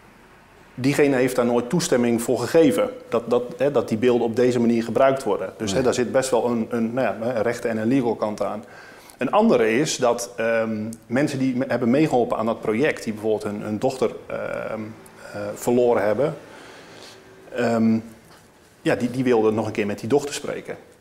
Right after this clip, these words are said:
Speaker 1: Maar wat je dus ook kreeg, is dat de emotie die je ziet bij de deelnemers, ja, die was zo echt, hè? Dus mensen hebben
Speaker 2: Ja.
Speaker 1: daar echt een idee bij. Terwijl,
Speaker 2: Die kunnen
Speaker 1: ja,
Speaker 2: gewoon niet meer het onderscheid maken tussen, eh,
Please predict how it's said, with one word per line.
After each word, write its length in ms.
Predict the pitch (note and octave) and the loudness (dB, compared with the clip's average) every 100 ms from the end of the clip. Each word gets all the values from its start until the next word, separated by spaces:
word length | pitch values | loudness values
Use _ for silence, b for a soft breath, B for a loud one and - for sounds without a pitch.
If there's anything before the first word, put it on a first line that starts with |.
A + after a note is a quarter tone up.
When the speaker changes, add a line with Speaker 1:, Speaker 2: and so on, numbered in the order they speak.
| - | -4
Speaker 1:
Maar 160 | B2+ | 0
wat 160 | C3+ C3+ | 2 2
je 60 | C#3 | 0
dus 160 | B2 | 2
ook 160 | G#3 G#3 | 2 2
kreeg, 240 | G2+ A2 | 0 -2
is 120 | B2 | -2
dat 220 | - B2 - | -2 -2 -2
de 140 | A#2 A#2 | -2 0
emotie 640 | B2 C3 F3 A#3+ - A2 | 2 4 4 4 2 0
die 160 | A#2 A2+ | 2 2
je 60 | G2+ | 2
ziet 340 | - E3+ - | 2 0 0
bij 200 | A#2 G#2 | 2 2
de 160 | B2+ - | 0 2
deelnemers, 880 | A#2+ D3+ E3+ D#3+ D#3 E3 - - - _ b b b b b _ | 4 4 4 2 0 -2 -6 -12 -18 _ b b b b b _
ja, 100 | - | -2
die 120 | A2+ C#3 | 4 4
was 260 | C3+ - | 4 4
zo 320 | G#3 G3 - - | 4 4 4 2
echt, 320 | G3 - - | 0 0 0
hè? 100 | D#3 | 0
Dus 140 | C#3 | 2
mensen 320 | D3 D#3 E3+ | 2 2 2
hebben 180 | D#3 C#3+ | 2 4
Speaker 2:
Ja. 60 | C#3 | 4
Speaker 1:
daar 100 | - | 2
echt 260 | F#3 - | 0 0
een 160 | C3+ A#2+ | 0 2
idee 340 | A#2 D#3 B3+ | 4 4 4
bij. 240 | A#2 G2+ G#2 | 4 0 0
Terwijl, 560 | D3+ C#3+ C3+ C3 C3 - - | 2 4 6 4 0 -10 -16
Speaker 2:
Die 80 | - | -4
kunnen 200 | A#2 G#2+ | 2 4
Speaker 1:
ja, 40 | D#3+ | 6
Speaker 2:
gewoon 140 | A2+ | 6
niet 80 | A#2 | 6
meer 80 | A2+ | 4
het 80 | A2+ | 4
onderscheid 520 | A#2 A2 - G#2+ G#2+ | 2 2 2 2 2
maken 320 | G#2+ G#2 G2+ | 0 -2 -2
tussen, 460 | G2 G2 - F#2+ | -4 -4 -2 0
eh, 60 | F#2 | 0